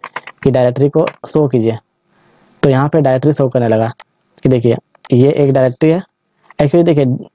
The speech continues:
फोल्डर के अंदर जो डॉट और double dot ये दो directory जो होता है वो पहले से exist होता है, जब आप new folder बनाएंगे तब भी ये रहेगा। ठीक है, तो ये system से ऑल-, ऑटो जनरेट होता है,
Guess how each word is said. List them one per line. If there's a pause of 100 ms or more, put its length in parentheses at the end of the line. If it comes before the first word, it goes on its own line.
(260)
फोल्डर
के
अंदर
जो (440)
डॉट
और (280)
double
dot
ये
दो
directory
जो
होता
है
वो (340)
पहले
से
exist
होता
है, (360)
जब
आप
new
folder
बनाएंगे
तब
भी
ये
रहेगा। (480)
ठीक
है, (400)
तो (260)
ये
system
से
ऑल-,
ऑटो
जनरेट
होता
है,